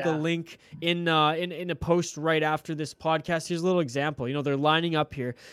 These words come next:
Speaker 2: and basically, like, I, I'll get Sam to explain the rules and whatnot, uh, for those who don't tune into it. But, but if you do, <laughs> basically,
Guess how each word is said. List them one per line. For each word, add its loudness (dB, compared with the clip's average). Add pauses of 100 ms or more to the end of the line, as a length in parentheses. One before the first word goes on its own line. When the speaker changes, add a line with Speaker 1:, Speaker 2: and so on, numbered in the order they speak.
Speaker 2:
and -2
basically, 2
like, 2
I, -6
I'll 0
get 0
Sam -2
to 0
explain -2
the -4
rules 0
and -4
whatnot, 0 (400)
uh, 2
for -4
those 2
who 0
don't 4
tune -2
into 2
it. -2
But, 2
but 0
if -2
you 2
do, 6 (180)
<laughs> -10
basically, 8